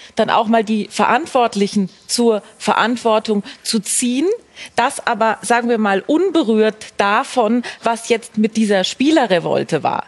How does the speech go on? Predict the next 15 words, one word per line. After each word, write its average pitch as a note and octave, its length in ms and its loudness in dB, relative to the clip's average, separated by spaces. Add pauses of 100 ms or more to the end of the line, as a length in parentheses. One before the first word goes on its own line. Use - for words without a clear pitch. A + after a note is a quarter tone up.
Ich G3+ 120 -6
glaub, A#3+ 160 -2
wenn B3 80 2
man A#3+ 100 2
das G#3 140 -8
getrennt B3 400 0
voneinander A3+ 500 2
betrachten A#3 640 -2
würde, G#3+ 240 2
würde A#3+ 180 2
man A3+ 200 2
noch G#3+ 140 0
sagen, G#3+ 200 2
na A3 80 2
gut, A3+ 220 -2